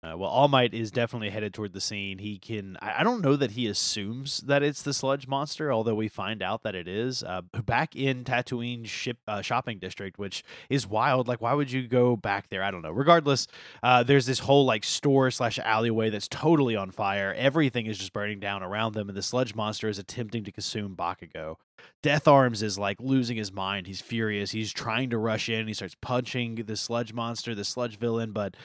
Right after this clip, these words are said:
nothing works. It's all absorbed, and he's cast back. And then the other hero, and then the other heroes kind of just agree that there's not a whole lot that they can do. You know, Backdraft is trying to, like, get the flames put out.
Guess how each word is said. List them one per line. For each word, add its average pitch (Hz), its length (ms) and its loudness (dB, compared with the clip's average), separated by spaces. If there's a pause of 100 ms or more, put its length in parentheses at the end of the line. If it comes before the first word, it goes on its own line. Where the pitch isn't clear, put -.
(260)
nothing 135 380 4
works. 101 320 0
It's 104 100 -6
all 120 220 6
absorbed, 110 480 2
and 101 80 -8
he's 101 140 -8
cast - 440 -6
back. 87 380 -4
And 95 100 -10
then 98 220 -8 (400)
the 135 100 6
other 139 200 10
hero, 139 400 8 (500)
and 127 100 0
then 139 120 4
the 131 100 6
other 147 180 8
heroes 127 400 2
kind 110 200 -6
of 120 60 -4
just 127 180 -4
agree 107 260 -4
that 123 120 -2
there's 107 220 -4
not 101 260 0
a 113 100 -4
whole 120 200 4
lot 117 160 2
that 104 120 -10
they 113 100 -2
can 98 160 -10
do. 107 320 -2
You 87 160 -8
know, 92 100 -6
Backdraft 123 580 0
is 113 120 -4
trying 113 340 -4
to, 113 100 -6
like, 101 280 -4
get 117 140 -6
the 98 100 -6
flames 180 400 0
put 165 180 4
out. 151 380 6